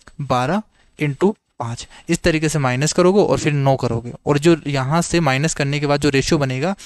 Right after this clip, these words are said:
वो बनेगा सात अनुपात नौ। तो यहाँ पे एक इक्वेशन बनेगी और इसे सॉल्व करना पड़ेगा। तो अगर आप इस क्वेश्चन को बेसिक से करोगे, तो यही क्वेश्चन आपका तीन से चार मिनट ले लेगा एग्जाम में।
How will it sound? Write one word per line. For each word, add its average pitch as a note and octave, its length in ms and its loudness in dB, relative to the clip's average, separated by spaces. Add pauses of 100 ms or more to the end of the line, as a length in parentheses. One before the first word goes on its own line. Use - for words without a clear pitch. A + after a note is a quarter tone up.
(220)
वो D#3+ 120 6
बनेगा C3+ 300 0
सात C3+ 340 -4
अनुपात A#2+ 380 -4 (240)
नौ। - 240 -14 (240)
तो - 160 -4
यहाँ D#3 260 2
पे F#3+ 80 2
एक F3+ 80 0
इक्वेशन E3 400 0
बनेगी C#3+ 300 0
और G#3+ 80 6
इसे F#3+ 160 2
सॉल्व C3+ 220 2
करना A#2+ 240 -4
पड़ेगा। - 360 -12 (440)
तो - 80 0
अगर F3 300 2
आप A3 120 4
इस A3 100 2
क्वेश्चन G3+ 240 2
को G3+ 100 4
बेसिक D#3+ 280 2
से F3+ 140 0
करोगे, C3 380 0
तो - 160 -4
यही D#3+ 280 0
क्वेश्चन F3 280 4
आपका D#3+ 200 0
तीन D#3+ 260 -2
से F#3 120 0
चार C#3 260 0
मिनट D3 180 -2
ले C3+ 60 -2
लेगा B2+ 220 -2
एग्जाम B2 360 -4
में। - 120 -10